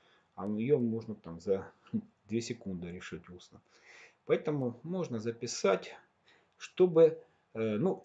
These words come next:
минимизировать вероятность ошибки. Ответ восемьсот.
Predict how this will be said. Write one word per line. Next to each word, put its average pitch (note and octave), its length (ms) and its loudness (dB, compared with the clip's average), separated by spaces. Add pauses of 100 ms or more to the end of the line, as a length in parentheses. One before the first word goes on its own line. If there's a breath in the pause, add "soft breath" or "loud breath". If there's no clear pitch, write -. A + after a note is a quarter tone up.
минимизировать D#3+ 1000 8
вероятность B2+ 800 6
ошибки. - 600 -4 (1500)
Ответ F3 360 -6
восемьсот. - 720 -12